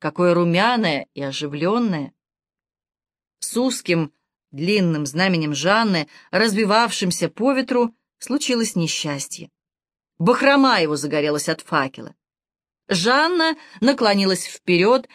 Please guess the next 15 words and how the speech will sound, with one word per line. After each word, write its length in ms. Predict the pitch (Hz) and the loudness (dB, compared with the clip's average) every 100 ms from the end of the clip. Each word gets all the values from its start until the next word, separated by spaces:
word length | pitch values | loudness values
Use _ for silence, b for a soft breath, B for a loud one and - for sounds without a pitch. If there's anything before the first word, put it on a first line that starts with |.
| B | B
и 120 | - 233 | -2 0
рукой 380 | 226 - 202 | 2 2 0
потушила 540 | 208 165 - 170 165 160 | 0 -6 -4 -4 0 0
огонь. 400 | 147 151 147 139 _ _ _ _ _ _ _ _ _ _ - | 0 0 -2 -6 _ _ _ _ _ _ _ _ _ _ -2
"Она 540 | 185 214 220 214 - _ | 2 2 2 2 -2 _
не 160 | 202 220 | -2 0
боится 640 | 190 190 180 165 - 156 | 2 2 2 -4 -4 -2
огня. 400 | 156 160 160 135 - _ _ _ _ _ _ - | -2 -2 -4 -4 -8 _ _ _ _ _ _ 0
Не 160 | 208 | 2
боится 580 | 208 226 285 - - 262 | 4 4 2 -2 -2 0
ничего!" — 640 | 247 311 - - 294 262 | 2 0 0 -2 2 2
вскричали 560 | 208 - 190 - 180 170 | 0 -4 -4 0 0 2
они, 400 | 160 165 165 143 B B B | 0 2 0 -2 B B B
и 120 | 202 | 0
воздух 640 | 175 170 277 269 247 185 | 2 4 2 2 -2 -2